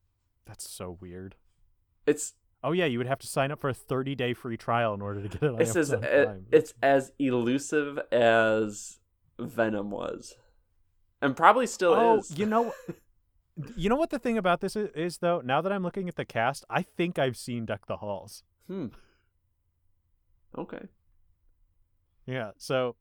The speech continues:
Speaker 1: no big deal. 'Cause I, I remember what this movie is about in, in its entirety. It's, like, two competing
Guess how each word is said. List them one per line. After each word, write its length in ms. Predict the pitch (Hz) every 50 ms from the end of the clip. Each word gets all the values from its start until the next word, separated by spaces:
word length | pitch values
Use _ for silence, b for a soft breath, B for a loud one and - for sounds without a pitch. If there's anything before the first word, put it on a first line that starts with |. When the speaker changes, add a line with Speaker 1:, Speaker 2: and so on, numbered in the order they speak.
| _ -
Speaker 1:
no 160 | 131 156 190
big 260 | 180 175 180 180 156
deal. 420 | 143 165 160 143 123 120 120 117 _ _ _ _ _ _ _ _ _ _ -
'Cause 140 | 143 139
I, 140 | 147 160 170 170
I 120 | - 131 156
remember 760 | 170 170 160 151 147 156 160 156 151 151 147 147 147 139 - _ _ _ _ _ _ _ _ _ _ _ _ _ _ _ _ _ _ _ _ _ -
what 180 | 131 131 -
this 160 | - 139 -
movie 240 | - 139 139 127 131
is 80 | 127 120
about 300 | 123 107 120 117 113 113
in, 340 | 123 117 123 120 113 113 117 -
in 100 | - 120
its 160 | 120 117 -
entirety. 500 | 120 107 - - 117 127 120 101 95 82 104
It's, 160 | 117 - -
like, 160 | 117 113 -
two 240 | - - 139 131 123
competing 720 | - 127 117 113 - 131 123 117 120 117 110 107 107 104